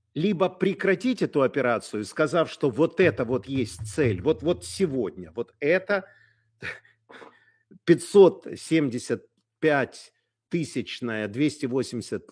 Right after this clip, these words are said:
шестая атака на Бахмут, вот это и есть цель этой войны. Всё, седьмой не надо, вот шестая, всё, до свидания,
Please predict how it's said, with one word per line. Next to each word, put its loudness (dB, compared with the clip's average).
шестая -4
атака -4
на -6
Бахмут, 2
вот 0
это 0
и -4
есть -2
цель 2
этой -2
войны. -4
Всё, 2
седьмой 4
не 4
надо, -4
вот -2
шестая, -8
всё, -4
до -8
свидания, 0